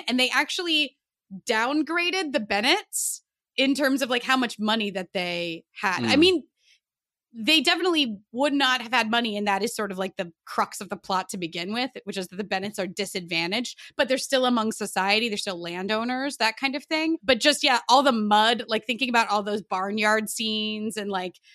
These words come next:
Speaker 1: you know, the, the daughter's out walking in the rain and, like, "Can you, she borrow the carriage?"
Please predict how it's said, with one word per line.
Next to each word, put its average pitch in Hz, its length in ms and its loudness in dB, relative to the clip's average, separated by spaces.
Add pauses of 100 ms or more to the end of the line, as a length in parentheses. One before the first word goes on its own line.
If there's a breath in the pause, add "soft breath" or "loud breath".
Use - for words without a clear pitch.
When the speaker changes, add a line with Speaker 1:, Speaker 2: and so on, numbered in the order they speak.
(260 soft breath)
Speaker 1:
you 254 120 -2
know, 233 60 2
the, 233 280 0
the 214 320 0 (240)
daughter's 233 400 2
out 202 260 0
walking 220 440 0
in 226 100 0
the 220 80 -2
rain 214 560 2
and, 208 100 -6
like, 196 220 -6
"Can 285 120 -4
you, 302 120 2
she - 160 -4
borrow 330 200 2
the 359 60 -4
carriage?" 403 400 -2